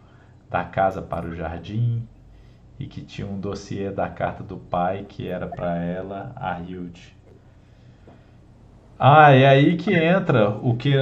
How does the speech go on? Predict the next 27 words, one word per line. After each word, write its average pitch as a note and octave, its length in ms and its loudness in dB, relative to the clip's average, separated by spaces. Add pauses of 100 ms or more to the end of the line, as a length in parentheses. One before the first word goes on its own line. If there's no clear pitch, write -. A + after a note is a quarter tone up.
(140)
na C3 240 2
discussão A#2+ 500 -4
passada A#2+ 840 2 (160)
nós A#2+ 320 2
falamos B2+ 480 6
do, C#3 240 2
do C#3 220 4
rei C3 280 4
nu. C#3+ 500 4 (720)
Um A#2 140 -2
homem C3+ 320 4
nu C#3 360 2
com C3+ 160 -4
uma C3 200 -2
coroa C3 320 0
na B2+ 140 0
cabeça. A#2+ 720 -2 (1200)
"O B2+ 100 -2
que D#3 120 -2
pensam E3+ 380 0
os - 40 -4
senhores D3 340 0
das C3 240 4
novas C3 300 2
vestes A#2+ 420 2
do A2 80 -2
rei?" G#2+ 400 -4